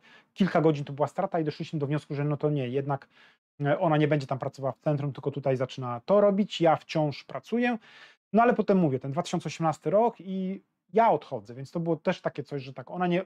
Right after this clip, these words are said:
ona już była na swoim, no i teraz jeszcze ja mam być na swoim, tak? A tu jeszcze ta dwójka dzieci. E, i powiem wam, że przyszedł pierwszy dzień tego mojego, można powiedzieć, nowego życia,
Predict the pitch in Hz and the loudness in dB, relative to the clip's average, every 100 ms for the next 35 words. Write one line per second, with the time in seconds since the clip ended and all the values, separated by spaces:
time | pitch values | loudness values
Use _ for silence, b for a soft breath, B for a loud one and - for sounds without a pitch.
0 | - 185 175 156 170 165 - - _ _ | -4 -2 0 2 0 -2 -6 -20 _ _
1 | _ _ 156 190 180 147 - 269 180 180 | _ _ 0 2 2 -2 2 2 4 0
2 | 170 b b b _ _ 175 175 196 - | -6 b b b _ _ 0 4 2 2
3 | - 165 240 196 156 - 131 - 135 120 | -2 0 2 2 0 -8 -12 -8 -6 -6
4 | 113 160 156 127 175 147 - 156 139 - | -6 -8 -6 -2 0 0 -2 -2 0 0
5 | 175 156 135 - 147 _ _ _ _ _ | 0 0 -2 -6 -20 _ _ _ _ _
6 | _ _ _ 165 196 190 220 190 190 180 | _ _ _ 0 2 4 4 4 4 4
7 | 170 147 _ - - 175 - _ - 208 | 2 0 _ -14 -8 -8 -8 _ 2 2
8 | - 165 147 156 139 139 147 151 143 147 | 2 -4 -2 -2 -2 -4 0 0 2 0
9 | 147 143 147 139 127 156 156 151 139 135 | 0 -4 -8 -12 -8 -4 0 0 -2 -4
10 | 196 | -4